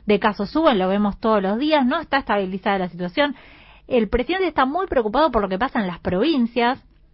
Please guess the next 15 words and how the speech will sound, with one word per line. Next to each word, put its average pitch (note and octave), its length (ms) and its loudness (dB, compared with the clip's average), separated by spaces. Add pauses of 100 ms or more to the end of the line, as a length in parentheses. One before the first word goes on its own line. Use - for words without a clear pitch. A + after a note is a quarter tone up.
(520)
porque G3+ 240 -4
la G3 140 0
verdad A3+ 400 2
es A#3 140 -6
que C4 320 2
están C4 320 -4
subiendo B3 440 -2
muchísimo A3 640 -2
los G3 400 -2
contagios G#3 560 -4
en F#3 80 -2
las E3+ 100 -8
provincias, A#3+ 560 -2
en F3+ 60 -4
particular F#3 520 -2